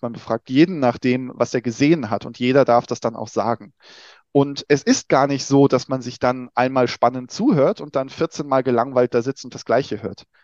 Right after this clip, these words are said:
Es kommen wahnsinnig viele Unterschiede dabei raus. Ähm, und das ist total spannend.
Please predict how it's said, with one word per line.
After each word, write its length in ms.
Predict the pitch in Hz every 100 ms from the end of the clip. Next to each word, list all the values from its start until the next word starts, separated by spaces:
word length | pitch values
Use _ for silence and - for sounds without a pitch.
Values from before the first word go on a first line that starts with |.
| _
Es 160 | - -
kommen 360 | 160 160 139
wahnsinnig 960 | 123 123 165 185 175 143 165 165 160 -
viele 320 | - 156 143
Unterschiede 640 | 139 143 131 104 - - 92
dabei 220 | 95 -
raus. 420 | - - - - _ _ _ - _ _ _ -
Ähm, 380 | 127 127 127 120
und 180 | 131 143
das 140 | 147
ist 120 | 170
total 280 | - - 131
spannend. 640 | - - 127 95 95 -